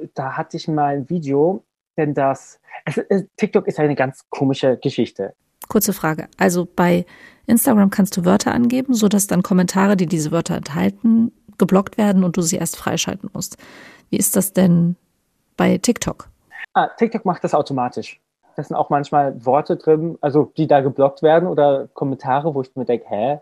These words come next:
Speaker 1: das ist doch jetzt nur ein Totenkopf-Emoji. Warum war das jetzt? Das ist ja nicht schlimm.“ Denn dieser Totenkopf-Emoji, wenn man den ein paar Mal hintereinander tippt, dann heißt es, „Du lachst dich tot.“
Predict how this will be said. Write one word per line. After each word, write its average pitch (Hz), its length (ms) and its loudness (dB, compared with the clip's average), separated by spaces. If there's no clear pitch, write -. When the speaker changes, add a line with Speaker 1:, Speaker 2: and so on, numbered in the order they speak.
Speaker 1:
das - 140 -20
ist - 160 -20
doch 139 120 -8
jetzt - 160 -10
nur 139 100 -6
ein 127 60 -10
Totenkopf-Emoji. 123 1120 -2
Warum 127 260 -4
war 131 160 2
das 143 240 -8
jetzt? 143 340 0
Das 135 180 -6
ist 135 100 -12
ja 123 140 0
nicht 120 340 -10
schlimm.“ 208 380 2
Denn 160 200 4
dieser 151 220 2
Totenkopf-Emoji, 202 1080 2
wenn 156 160 0
man 139 120 0
den 156 200 2
ein 139 60 -6
paar 156 180 0
Mal 160 120 0
hintereinander 143 460 2
tippt, 247 340 2
dann 151 300 0
heißt 160 220 0
es, 165 120 -4
„Du 143 100 -2
lachst 139 320 0
dich 147 200 -2
tot.“ 113 440 0